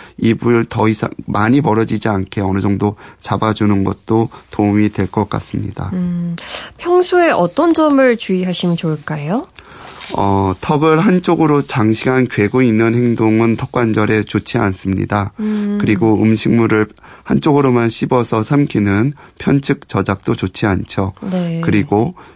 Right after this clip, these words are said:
Speaker 1: 입을 지나치게 크게 벌리는 행동은 피하시는 게 가장 좋습니다.
Speaker 2: 그렇군요. 다음 질문으로 넘어가겠습니다. 휴대폰 뒷자리 구구칠팔 번 쓰시는 분이 보내주셨는데요.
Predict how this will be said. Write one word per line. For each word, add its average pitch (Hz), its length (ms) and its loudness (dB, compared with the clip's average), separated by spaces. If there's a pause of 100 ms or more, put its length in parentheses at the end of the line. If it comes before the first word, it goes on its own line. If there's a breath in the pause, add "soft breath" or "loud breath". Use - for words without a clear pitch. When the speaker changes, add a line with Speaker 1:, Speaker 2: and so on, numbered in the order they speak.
Speaker 1:
입을 120 420 2
지나치게 127 580 0
크게 165 300 0
벌리는 113 480 2
행동은 127 580 2 (260 loud breath)
피하시는 123 600 2
게 110 100 2
가장 107 380 -4
좋습니다. 95 680 -4 (280)
Speaker 2:
그렇군요. 156 600 -4 (420 loud breath)
다음 214 300 4
질문으로 247 420 4
넘어가겠습니다. 170 1080 2
휴대폰 339 380 0
뒷자리 240 460 2
구구칠팔 262 920 0
번 240 280 2
쓰시는 202 320 0
분이 170 180 0
보내주셨는데요. 175 1120 0